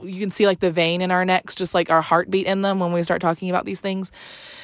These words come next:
So if you know, you know, but I feel very akin to Dwight in this case, in that he, just this one sentence, "R is amongst, amongst the most menacing of sounds."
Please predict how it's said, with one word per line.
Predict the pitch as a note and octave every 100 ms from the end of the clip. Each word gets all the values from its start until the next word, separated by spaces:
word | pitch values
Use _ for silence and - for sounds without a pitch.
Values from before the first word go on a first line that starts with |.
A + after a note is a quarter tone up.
| -
So | -
if | A#3+ B3
you |
know, | A#3+ A#3
you | A3+
know, | G3 F3+ F3+
but | G3
I | F#3+
feel | F#3+ - A3 G#3 G3+
very | G#3 A3 A3+
akin | - - - G#3+ G#3 G3 G#3
to | -
Dwight | F#3+ F3+ F#3 G3
in | F#3
this | F#3 F#3
case, | - F3+ F3+
in | F3+
that | F3
he, | F3 F#3+ F#3 F3+ - _ _ _
just | F#3+ A#3 B3+ -
this | A3+ C#4
one | G#3+ A3+ B3
sentence, | A#3 G3+ G3 F#3+ E3 E3 - - - -
"R | G3+ G#3+
is | G#3
amongst, | G3+ G3+ F#3 F#3 F3+ - _ _
amongst | F#3 F#3 E3+ F3 - - - - - -
the | F#3
most | F3+ E3+ F3 -
menacing | E3+ E3 D#3+ E3+ D#3+
of |
sounds." | D3+ D#3 D#3 E3+